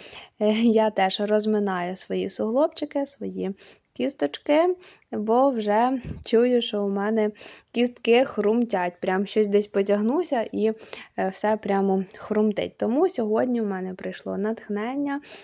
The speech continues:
і я сьогодні трішки зробила зарядку. Е, давно не робила, хоча зимою роблю кожного дня. Намагаюся робити, щоб не забувати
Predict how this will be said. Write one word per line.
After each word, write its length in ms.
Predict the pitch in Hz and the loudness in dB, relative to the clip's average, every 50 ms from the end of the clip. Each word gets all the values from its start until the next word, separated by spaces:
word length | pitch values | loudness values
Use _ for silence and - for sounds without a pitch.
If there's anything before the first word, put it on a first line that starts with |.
| - _ _ | -20 _ _
і 180 | 214 214 208 | -2 0 0
я 300 | 190 180 180 202 220 240 233 - - _ | 0 0 2 2 2 0 -2 -4 -12 _
сьогодні 400 | - - 214 196 202 202 208 208 | -10 -8 -6 -4 -2 -2 -2 -2
трішки 560 | 196 - 185 185 208 - - - 190 196 196 190 - | -4 -2 -2 -4 -4 -2 -2 -2 0 0 0 -2 -6
зробила 560 | 202 190 190 190 190 196 202 208 202 190 190 | -6 -4 -4 0 2 4 4 4 2 0 -2
зарядку. 560 | 185 - 185 180 170 165 - - - - 190 - - - - - - - - - _ _ _ _ _ _ _ - | -2 -4 -4 -4 -4 -6 -8 -10 -12 -12 -12 -12 -14 -20 -20 -20 -20 -20 -20 -20 _ _ _ _ _ _ _ 4
Е, 140 | 226 226 | 4 6
давно 380 | 214 247 277 311 311 294 262 254 | 8 8 8 10 10 10 10 10
не 140 | 240 240 233 | 8 8 8
робила, 420 | 233 233 226 254 339 359 359 320 | 8 8 8 8 8 8 6 6
хоча 340 | - - 226 - 254 285 302 | 4 2 0 2 4 4 4
зимою 440 | 247 220 208 208 220 254 269 240 214 | 4 4 2 2 2 2 2 2 2
роблю 360 | 202 190 185 196 208 220 226 | 0 0 2 4 4 4 4
кожного 480 | 233 - 196 202 202 202 202 190 190 185 | 4 2 2 2 2 2 0 0 0 -2
дня. 240 | 185 185 165 165 | -2 -4 -4 -4
Намагаюся 600 | 175 170 170 180 175 180 180 180 180 185 - - 196 | -4 -6 -6 -6 -6 -6 -6 -6 -6 -6 -8 -8 -8
робити, 460 | 214 214 277 349 - - 294 285 269 | -4 0 0 0 2 2 0 0 0
щоб 480 | - - - - 196 214 247 247 247 - | -2 -6 -6 -4 -2 -2 -2 -2 -2 -4
не 520 | 190 190 190 190 190 196 214 226 220 208 | -2 -2 -2 -2 -2 -2 -2 -2 -4 -4
забувати 720 | 196 196 190 185 185 180 180 165 165 165 - 160 175 185 | -4 -6 -6 -6 -8 -8 -8 -8 -10 -8 -6 -6 -6 -6